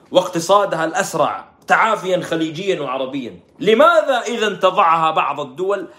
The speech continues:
على قائمتها الحمراء للمنع من السفر؟ هل المشكلة عندنا أم عندهم؟ وهل الاعتبارات صحية بحتة أم أن في الأمر إن؟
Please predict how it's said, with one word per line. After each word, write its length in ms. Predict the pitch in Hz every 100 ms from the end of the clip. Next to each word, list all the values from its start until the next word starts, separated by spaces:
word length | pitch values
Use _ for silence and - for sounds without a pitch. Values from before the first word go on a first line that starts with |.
| -
على 200 | 139 160
قائمتها 640 | 147 151 143 151 170 139 131
الحمراء 520 | - 131 135 156 127
للمنع 420 | 131 139 151 -
من 120 | 131
السفر؟ 440 | 123 - 117 117 - _ _ -
هل 220 | 202 240
المشكلة 800 | 233 233 208 - 208 196 156 - - _ _ _ _
عندنا 760 | 139 180 240 233 254 262 262 - - _ _ -
أم 140 | 226
عندهم؟ 520 | 277 311 202 143 117 - _ _ _ -
وهل 280 | 262 269 262
الاعتبارات 680 | 240 185 208 208 240 208
صحية 500 | - 180 - 208 202
بحتة 440 | 180 226 - 247 240 - _ -
أم 100 | 208
أن 460 | 202 254 262 240 214
في 100 | 202
الأمر 460 | 202 233 208 185
إن؟ 320 | 180 151 139